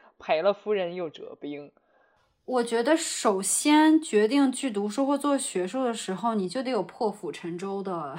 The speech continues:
Speaker 2: <laughs> 这个意志。
Speaker 1: 嗯。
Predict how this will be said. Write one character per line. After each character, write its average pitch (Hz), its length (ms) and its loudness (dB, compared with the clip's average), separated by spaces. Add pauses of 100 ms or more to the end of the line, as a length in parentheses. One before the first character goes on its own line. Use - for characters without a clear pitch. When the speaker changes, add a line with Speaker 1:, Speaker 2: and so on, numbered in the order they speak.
(140)
Speaker 2:
<laughs> - 180 -20
这 233 100 -6
个 196 180 -4
意 247 240 -2
志。 - 420 -12 (1800)
Speaker 1:
嗯。 160 260 -16